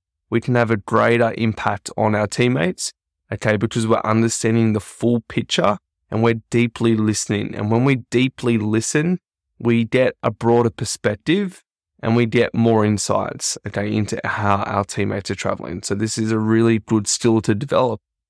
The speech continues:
as a leader, is working on those three key things, the words, the tonality, and then the body language. Team, that is it for today.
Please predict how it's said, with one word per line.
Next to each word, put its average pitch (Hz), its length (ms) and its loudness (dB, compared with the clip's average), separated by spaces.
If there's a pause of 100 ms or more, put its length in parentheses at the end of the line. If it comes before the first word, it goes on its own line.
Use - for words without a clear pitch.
(220)
as 113 220 2
a 110 60 4
leader, 104 500 2 (220)
is 98 180 -6
working 101 420 0
on 104 120 0
those 101 240 -2
three 101 180 -4
key 98 220 -6
things, - 520 -8
the 110 60 -8
words, 110 600 0
the 110 120 -6
tonality, 104 720 -2 (340)
and 101 140 -2
then 98 120 0
the 98 60 -4
body 101 480 -6 (140)
language. - 640 -12 (640)
Team, 147 220 2
that 151 180 2
is 120 140 0
it 156 180 2
for 143 60 -8
today. 139 420 -6